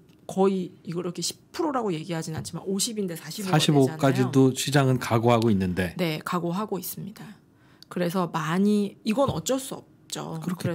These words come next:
Speaker 1: 그래서, 예, 그래서
Speaker 2: 음, 음.
Speaker 1: 많이 하락하는 거를 지금 예상해 있고 제조업 지수,
Speaker 2: 음.
Speaker 1: 서비스업.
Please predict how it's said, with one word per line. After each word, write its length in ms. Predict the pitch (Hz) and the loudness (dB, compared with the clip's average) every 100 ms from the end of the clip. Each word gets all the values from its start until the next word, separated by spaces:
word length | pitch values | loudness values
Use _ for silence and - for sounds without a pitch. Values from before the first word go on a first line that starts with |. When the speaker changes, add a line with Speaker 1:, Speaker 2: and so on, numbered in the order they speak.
| 160 175 | -2 -2
Speaker 1:
그래서, 20 | 175 | 0
예, 40 | |
그래서 160 | 180 185 | 0 0
Speaker 2:
음, 20 | |
음. 20 | |
Speaker 1:
많이 220 | 156 156 | -2 -2
하락하는 540 | 185 220 220 214 196 180 | -2 -2 -4 -6 -4 -2
거를 180 | 170 165 | -4 -6
지금 240 | - 156 | -8 -10
예상해 500 | 139 156 165 175 226 | -8 -6 -4 -4 -4
있고 500 | 165 - - 190 151 - - - - | -6 -6 -2 0 -2 -8 -16 -18 -16
제조업 520 | - 185 190 233 190 - | 0 2 4 4 2 -2
지수, 180 | 139 | -6
Speaker 2:
음. 60 | 120 | -4
Speaker 1:
서비스업. 640 | - 269 285 269 - 131 | 0 2 2 -2 -4 -8